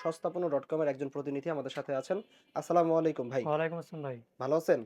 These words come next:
Speaker 2: জি ভাই, আলহামদুলিল্লাহ। ভাই, আপনি কেমন আছেন?
Speaker 1: এই তো ভাই, আলহামদুলিল্লাহ ভালো আছি। আচ্ছা, আজ-, আজকে আমাদেরকে কি দেখাতে চাচ্ছেন? এখানে তো দেখা যাচ্ছে যে বেবি ফোল্ডিং ডেস্ক দেখা যাচ্ছে। তো আজকে তো ইনশাআল্লাহ দর্শকেরা কম দামে পাবে তো?
Speaker 2: পাবে ভাই।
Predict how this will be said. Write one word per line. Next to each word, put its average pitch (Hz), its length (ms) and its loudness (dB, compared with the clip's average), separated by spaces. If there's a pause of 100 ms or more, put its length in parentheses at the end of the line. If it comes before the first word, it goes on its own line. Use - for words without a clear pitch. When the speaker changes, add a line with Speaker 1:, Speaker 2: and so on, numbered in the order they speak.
(200)
Speaker 2:
জি 151 160 -6
ভাই, 147 140 0
আলহামদুলিল্লাহ। 143 480 -6
ভাই, 143 100 -8
আপনি 151 260 -6
কেমন 151 200 -2
আছেন? - 280 -14
Speaker 1:
এই 135 60 -2
তো 131 100 -4
ভাই, 156 100 4
আলহামদুলিল্লাহ 151 340 2
ভালো 135 220 2
আছি। 147 260 2
আচ্ছা, 143 260 0
আজ-, - 380 -6
আজকে 151 300 2
আমাদেরকে 180 280 0
কি - 180 -6
দেখাতে 180 300 2
চাচ্ছেন? 131 440 0 (120)
এখানে 165 240 2
তো 180 80 2
দেখা 156 240 6
যাচ্ছে 160 320 6
যে 175 160 4 (680)
বেবি 170 360 10
ফোল্ডিং 175 380 4
ডেস্ক 170 300 2
দেখা 143 320 0
যাচ্ছে। 151 340 4
তো 156 100 2
আজকে 151 280 2
তো 180 200 4
ইনশাআল্লাহ 170 400 4
দর্শকেরা 165 480 2
কম 165 200 2
দামে 170 180 6
পাবে 156 220 4
তো? 180 160 2 (460)
Speaker 2:
পাবে 165 200 0
ভাই। 131 220 -4